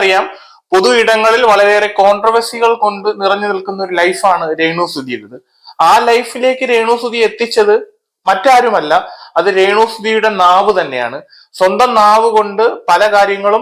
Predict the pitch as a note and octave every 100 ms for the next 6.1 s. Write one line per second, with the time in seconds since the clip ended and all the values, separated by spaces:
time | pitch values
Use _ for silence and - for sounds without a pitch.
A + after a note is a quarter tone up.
0 | - - F#3 G3+ F#3+ F#3 F#3 F#3 F3+ G#3
1 | - E3 D#3 G3+ A#3 B3 C4+ C4 _ -
2 | F3 F#3+ G3+ G#3+ G#3 G3+ F#3+ F#3+ F#3+ F#3
3 | F#3 F3+ F#3 F3 E3 F3 F3 E3 D#3+ F3
4 | F3 E3 G3 A#3 - - - - - G3
5 | G#3+ G#3+ A#3+ C4 C4 B3+ A#3+ A3 F3 E3